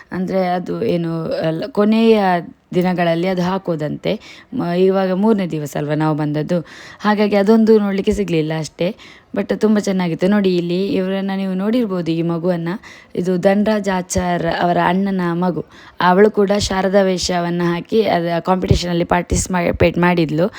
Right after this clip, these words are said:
So ಅವಳನ್ನು ಕೂಡ ಒಂದು ನೋಡ್ಲಿಕ್ಕೆ ಸಿಕ್ತು. ಆ, ನೋಡಿ ಈ ದೇವಸ್ಥಾನ ಎಷ್ಟು ಸುಂದರವಾಗಿ ಕಾಣ್ತಾ ಉಂಟು ಅಂತ ಹೇಳಿ,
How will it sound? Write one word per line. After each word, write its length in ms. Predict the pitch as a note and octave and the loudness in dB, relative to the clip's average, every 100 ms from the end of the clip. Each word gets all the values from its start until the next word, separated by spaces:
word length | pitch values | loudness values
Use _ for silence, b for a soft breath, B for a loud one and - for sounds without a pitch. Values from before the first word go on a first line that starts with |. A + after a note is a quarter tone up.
| B B - | B B -4
So 60 | F#3 | 2
ಅವಳನ್ನು 300 | F3+ F#3 F3+ | 4 4 4
ಕೂಡ 140 | F3+ | 2
ಒಂದು 260 | E3+ E3+ E3+ | 4 2 0
ನೋಡ್ಲಿಕ್ಕೆ 340 | F3 F3 F3 | 0 -2 -2
ಸಿಕ್ತು. 380 | E3+ - - F3+ | 0 -2 -2 -4
ಆ, 880 | - - - - - G#3 G3 G3+ F#3+ | -4 -12 -20 -20 -6 0 2 2 2
ನೋಡಿ 260 | G#3+ A#3 G3 | 4 4 4
ಈ 120 | G3+ | 4
ದೇವಸ್ಥಾನ 400 | G3+ G3+ G3+ F#3+ | 2 2 0 -2
ಎಷ್ಟು 500 | F3+ - G3+ F#3+ - | -2 -2 -2 -2 -4
ಸುಂದರವಾಗಿ 540 | F3 F#3 G#3+ A3 F#3+ | -4 0 2 2 0
ಕಾಣ್ತಾ 340 | D#3+ E3+ D#3+ E3 | -2 -4 -2 -4
ಉಂಟು 200 | D#3 D#3+ | -2 -6
ಅಂತ 160 | D3+ | -4
ಹೇಳಿ, 440 | D#3+ E3 D#3+ F3 | -2 -2 0 -2